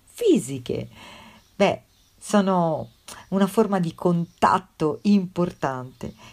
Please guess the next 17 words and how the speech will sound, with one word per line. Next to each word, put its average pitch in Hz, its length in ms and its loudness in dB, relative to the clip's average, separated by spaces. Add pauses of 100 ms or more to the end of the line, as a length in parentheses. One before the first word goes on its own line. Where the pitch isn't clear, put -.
che 196 140 -2
ti 208 120 -2
serve 202 420 0
per 170 400 -4
appagare 196 800 -2 (320)
la 175 180 -2
tua 180 320 0
fame 127 500 -4 (320)
di 170 180 -4
riconoscimento, 120 1000 -8 (180)
che - 120 -4
è 262 40 0
insita, 214 720 -2 (240)
insita 214 520 -4
nell'essere 127 520 -6
umano. 117 500 -4 (640)
Ecco 190 480 0